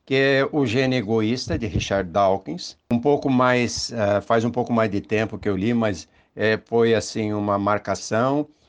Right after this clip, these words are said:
que é Cem Anos de Solidão, de Gabriel Garcia Marques, e, naquele mesmo tempo, O Evangelho segundo Jesus Cristo, de Saramago. Na, no meu tempo de juventude mais revolucionária, é, João Cabral de Melo Neto entrou com Morte e Vida Severina,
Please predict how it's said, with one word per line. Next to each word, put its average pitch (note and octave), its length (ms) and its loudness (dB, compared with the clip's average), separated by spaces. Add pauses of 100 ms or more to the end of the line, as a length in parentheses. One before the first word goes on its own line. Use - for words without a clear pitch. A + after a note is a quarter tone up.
que A2+ 100 -4
é A2+ 80 2
Cem D#3 440 2
Anos D3 500 2
de A2+ 120 -6
Solidão, A2+ 580 -2
de G#2 80 -4
Gabriel F#2+ 440 0
Garcia F#2 460 -4
Marques, F2 440 -10
e, D#3 520 4
naquele B2+ 380 0
mesmo A2+ 420 0
tempo, A2+ 480 -4
O D#3 60 2
Evangelho A2 600 0
segundo G2+ 480 -6
Jesus F#2 420 -6
Cristo, G2 460 -10
de F2 140 -12
Saramago. F2+ 760 -4
Na, C#3+ 500 2
no C#3 120 0
meu C3 160 0
tempo A2+ 300 -2
de G2 120 -6
juventude F#2+ 720 -4
mais G#2 260 0
revolucionária, F#2 1120 -4 (640)
é, A#2 640 2
João A2+ 280 0
Cabral A2 460 2
de G2+ 140 -2
Melo G2 320 0
Neto F#2+ 340 -2
entrou F#2 360 -6
com G2+ 160 -8
Morte F#2+ 540 -2
e E2 40 -10
Vida F2 380 -8
Severina, F2+ 840 -8